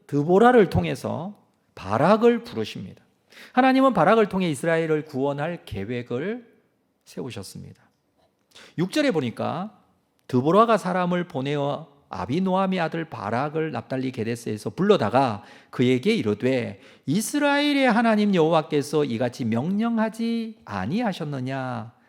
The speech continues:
너는 납달리 자손과 서불론 자손 만 명을 거느리고 다볼산으로 가라." 하나님의 말씀이에요. 그게 드보라에게 주어졌고 드보라가 바락에게 전달합니다. "너는 납달리 자손과 서불론 자손 만 명을 거느리고 다볼산으로 가라."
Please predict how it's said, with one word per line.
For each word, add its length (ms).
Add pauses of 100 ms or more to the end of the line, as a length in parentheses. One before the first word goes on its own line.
(140)
너는 520 (320)
납달리 540
자손과 760
서불론 380
자손 220
만 180
명을 260
거느리고 360
다볼산으로 560
가라." 160 (120)
하나님의 420
말씀이에요. 720 (320)
그게 580
드보라에게 500
주어졌고 540
드보라가 640 (420)
바락에게 560
전달합니다. 840 (200)
"너는 520
납달리 400
자손과 380
서불론 340
자손 240
만 180
명을 300
거느리고 380
다볼산으로 720
가라." 220